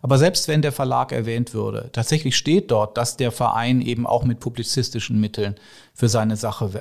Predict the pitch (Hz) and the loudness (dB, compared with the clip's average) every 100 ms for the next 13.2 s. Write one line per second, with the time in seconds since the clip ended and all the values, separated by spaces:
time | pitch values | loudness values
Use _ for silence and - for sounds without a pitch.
0 | - 110 110 123 107 104 104 101 98 92 | -6 -6 -6 -6 -2 -2 -2 -2 -2 -4
1 | - _ _ _ _ - 156 - 202 180 | -8 _ _ _ _ -2 2 6 6 6
2 | 139 131 156 151 135 147 131 - 127 156 | 2 0 0 0 0 -2 -2 0 2 0
3 | 156 120 - 117 117 117 120 113 113 110 | 0 -6 -4 -2 0 0 -2 -4 -2 -4
4 | - - - 117 117 113 110 113 117 - | -6 -8 -2 0 0 -4 0 2 2 -2
5 | - - - _ 104 113 127 131 127 131 | -20 -20 -20 _ 0 4 6 6 2 -2
6 | 113 107 110 - 160 170 165 - 135 - | -8 -4 -6 0 -2 2 0 0 -4 -2
7 | 123 107 107 - 175 - - - - - | -2 -2 -2 2 2 2 -8 -2 -2 -4
8 | - _ _ _ _ - 131 123 123 120 | -16 _ _ _ _ 0 4 6 4 2
9 | 120 - 127 123 131 131 131 - - 120 | -2 0 0 2 0 -2 -4 -8 -4 -2
10 | - 131 147 131 - 127 127 131 127 123 | 0 -2 0 0 2 2 2 0 -2 -4
11 | 117 110 - 110 113 - 123 117 107 110 | -6 -6 -2 0 0 0 -4 -4 -4 -6
12 | - 120 139 127 - 117 110 - - 98 | -2 0 0 -2 -6 -4 -2 -2 0 2
13 | 127 | 2